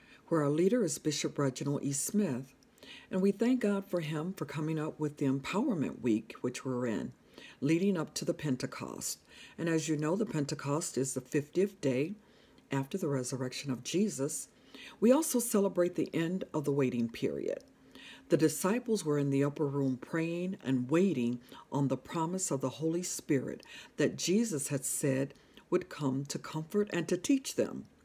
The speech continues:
Acts two, one through four describes this blessed promise of the Holy Spirit in which we live,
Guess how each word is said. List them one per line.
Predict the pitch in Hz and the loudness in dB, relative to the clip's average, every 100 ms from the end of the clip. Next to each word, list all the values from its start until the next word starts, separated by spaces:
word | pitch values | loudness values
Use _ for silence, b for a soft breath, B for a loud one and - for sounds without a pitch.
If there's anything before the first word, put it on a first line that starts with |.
| B B B B B B | B B B B B B
Acts | 202 339 - | 0 0 -2
two, | - - 214 | 0 2 4
one | 170 160 165 | 4 0 -2
through | - 202 | -2 -2
four | 208 139 139 | 0 0 2
describes | 143 - - 143 135 156 - | 0 -2 0 2 2 0 -2
this | - 131 - | -2 0 -2
blessed | 135 135 139 202 196 | -2 2 2 0 -2
promise | - 135 107 92 - - B B | -2 -2 0 -2 -4 -10 B B
of | B 143 | B -2
the | |
Holy | 139 160 147 | 2 4 2
Spirit | 139 - 156 175 | 0 0 2 2
in | 175 | 0
which | 131 143 - | 0 -2 0
we | 131 | 0
live, | 127 151 175 208 214 | 2 4 4 4 0